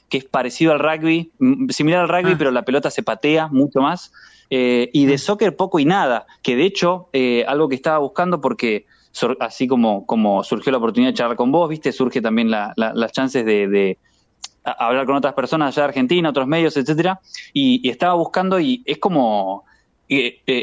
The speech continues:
Speaker 1: es la segunda vez, viste, que, que Australia llega a, a, a esta instancia del Mundial. Y acá para ellos no, no es, digamos,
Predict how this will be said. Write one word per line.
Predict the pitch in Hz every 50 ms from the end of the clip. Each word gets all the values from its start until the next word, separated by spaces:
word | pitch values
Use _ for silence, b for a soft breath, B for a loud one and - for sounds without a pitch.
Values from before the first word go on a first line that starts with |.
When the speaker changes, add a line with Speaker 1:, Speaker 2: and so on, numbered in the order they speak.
| 156
Speaker 1:
es | 170
la | 190 185
segunda | - 151 151 165 147 135
vez, | 180 196 180
viste, | 185 175 - 170 123
que, | 123 123 110 104
que | - 127
Australia | 113 - - 147 143 131 123
llega | 113 - 143 135 127 117 113 107 107
a, | 110 120 117 110 107 104 98 98 95 - - _
a, | - 110 104 101 107 117
a | 120
esta | 117 - 139
instancia | 123 - 151 135 123 - 120 113
del | 107
Mundial. | 107 110 107 104 107 98 95 - - _ _ - _ -
Y | 135 156
acá | 190 - 277 233
para | 220 208 233
ellos | 247 - 208 175
no, | 175 190 196 185
no | 175 180 185 185
es, | 196 226 226 - - - - -
digamos, | 127 127 123 151 165 165 156 143 127 117 113 107 104 101 98 101